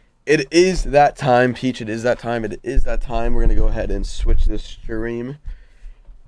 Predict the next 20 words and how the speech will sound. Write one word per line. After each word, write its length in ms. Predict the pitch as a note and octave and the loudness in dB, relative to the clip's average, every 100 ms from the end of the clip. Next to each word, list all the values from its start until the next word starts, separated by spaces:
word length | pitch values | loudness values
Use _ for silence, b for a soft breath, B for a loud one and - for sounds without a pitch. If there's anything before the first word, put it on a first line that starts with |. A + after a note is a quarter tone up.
| - - | -12 -6
Um, 720 | A2 G2+ G2+ F#2+ F#2+ G2 G2+ _ _ _ _ _ _ _ _ _ _ _ _ _ _ _ _ _ - | -2 -2 -2 -2 -4 -6 -10 _ _ _ _ _ _ _ _ _ _ _ _ _ _ _ _ _ -18
today's 440 | - F3 E3 E3 D#3 | 0 2 4 2 4
gonna 120 | E3+ | 2
be 80 | E3 | 4
a 40 | |
little 120 | E3+ | 4
bit 100 | F3 | 4
of 60 | D#3+ | 4
a 60 | C3 | 2
shorter 320 | - B2+ C3 | 2 2 0
stream. 260 | - D3+ | -4 -4
I'm 80 | C#3 | -4
probably 200 | A#2+ A#2+ | -2 -2
gonna 100 | B2 | -4
stream 160 | B2+ A#2+ | -8 -8
for, 80 | A2 | -8
like, 120 | - | -4
three 200 | B2 A2+ | 0 2
hours. 440 | G#2+ A#2+ C#3 - _ _ _ _ | 2 0 -4 -10 _ _ _ _
Um, 840 | G#2+ A2+ A#2 A2+ A#2 A2 G#2+ A2 | -6 -4 -2 -4 -6 -6 -8 -12